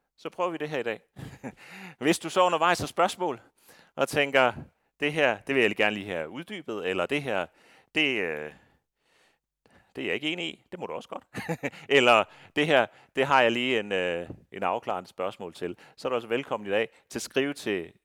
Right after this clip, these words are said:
send, send en S M S til mig på tyve otteogfyrre seksoghalvtreds seksten. Og hvis du sidder derude og lytter til optagelsen af den her prædiken, det vil sige, du sidder her ikke lige nu, hvor vi sidder her, <laughs> fordi du hører den bagefter, og du kommer på noget, jamen, så må du også gerne sende en S M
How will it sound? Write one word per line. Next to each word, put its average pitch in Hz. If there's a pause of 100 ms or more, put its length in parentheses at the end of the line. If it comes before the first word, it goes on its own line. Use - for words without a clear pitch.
(160)
send, 143
send 147
en 110
S 110
M 110
S -
til 107
mig 90
på -
tyve 127
otteogfyrre 101
seksoghalvtreds 95
seksten. 92
Og 98
hvis 123
du 214 (380)
sidder 220
derude 143 (340)
og 120
lytter 185
til -
optagelsen -
af 90
den 101
her 104
prædiken, 90
det 101
vil 98
sige, -
du 123
sidder -
her 92
ikke 98
lige 101
nu, 110 (120)
hvor 90
vi 98 (600)
sidder 71
her, 233 (320)
<laughs> -
fordi 110
du 127
hører 120
den 87
bagefter, 185 (400)
og -
du 302
kommer 180
på 131
noget, 101
jamen, 143
så 294
må 240
du 170
også 160
gerne 139
sende 131
en 120
S 110
M 101